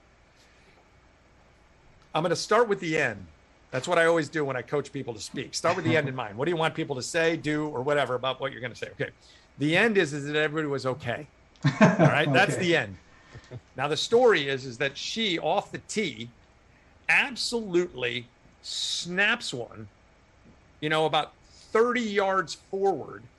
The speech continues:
Speaker 1: and hits a woman who's sitting in a chair, and she screams and knocks her over.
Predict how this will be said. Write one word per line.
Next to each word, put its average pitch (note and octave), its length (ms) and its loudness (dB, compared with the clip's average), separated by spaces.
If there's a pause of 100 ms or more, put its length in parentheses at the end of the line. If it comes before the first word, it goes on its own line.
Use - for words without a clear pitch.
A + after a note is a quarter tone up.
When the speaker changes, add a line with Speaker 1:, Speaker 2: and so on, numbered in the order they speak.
(340)
Speaker 1:
and D#3 240 -2
hits A#3+ 340 -6
a G#3 40 4
woman D#3+ 640 0 (460)
who's F3 220 -2
sitting G#3+ 540 -2
in E3 140 -2
a D3+ 140 0
chair, C3+ 680 -8 (1080)
and D3+ 200 0
she G#3 260 -6
screams D3+ 760 -6 (120)
and D#3 140 -2
knocks D#3 280 -2
her D3 140 0
over. D#3 360 0